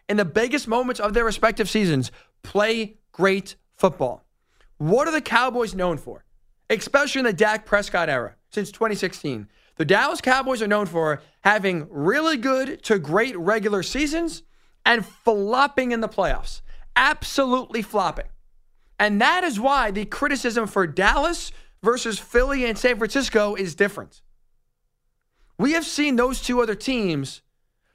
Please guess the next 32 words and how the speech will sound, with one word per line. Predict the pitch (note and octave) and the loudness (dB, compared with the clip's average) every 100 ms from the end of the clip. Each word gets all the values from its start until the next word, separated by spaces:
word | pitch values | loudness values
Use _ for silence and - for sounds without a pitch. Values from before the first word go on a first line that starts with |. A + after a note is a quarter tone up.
| - | -4
play | - B3+ | 0 2
well | B3+ B3 | 2 0
in | A3+ | 2
the | |
big | G#3 A3 | 2 4
moment | F#3+ A3 A#3+ B3 | 2 2 0 0
and | G3 - | -2 -2
shrug | - A3+ B3 A3 | -4 -2 0 2
off | G#3+ G3+ G3 G3+ | 2 0 -2 -2
a | G#3 | -2
bad | D#3 F#3+ G3 G3+ | 2 2 4 2
regular | F#3 D#3+ F#3+ F#3+ F#3 | 0 -2 -2 -2 -2
season | G3 F3+ D#3+ | -2 -2 0
loss. | D#3+ C#3 G2+ - _ _ _ _ _ _ _ _ - | 0 0 -4 -16 _ _ _ _ _ _ _ _ -6
The | D#3+ | -2
Cowboys | G#3 D#4+ G#4 F3 D#3 B2+ B2+ - - _ _ | 0 2 2 0 0 -2 -4 -10 -18 _ _
peak | - G4 G4+ | 2 2 2
in | C#4 | 0
the | F#3+ | 2
regular | E3+ D#3+ C#3+ C#3 | 2 2 0 -2
season, | - C3 B2 C3+ - _ _ _ A3 | -2 -2 -2 -4 -6 _ _ _ 0
and | A#3+ | 2
then | B3+ A#3+ | 2 0
when | A3+ G#3 - | -2 -4 0
the | G3+ | 0
moment | F3 B3 C4 A#3 | 2 2 0 0
gets | A3+ - | -2 2
biggest, | B3+ A3+ G3+ G3+ | 2 2 0 -2
when | G3+ | 0
they | G3 | 0
are | F#3 | -2
facing | F3+ A3 A3+ A3+ G3+ | -2 -2 -2 -4 -8